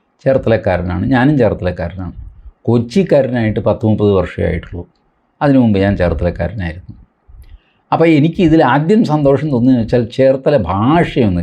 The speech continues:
കേൾക്കാൻ പറ്റി നേരെ ചൊവ്വേ. "താൻ കൊടുക്കുവാ, ഏ,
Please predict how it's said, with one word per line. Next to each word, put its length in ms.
കേൾക്കാൻ 400
പറ്റി 200
നേരെ 440
ചൊവ്വേ. 160
"താൻ 180
കൊടുക്കുവാ, 420
ഏ, 140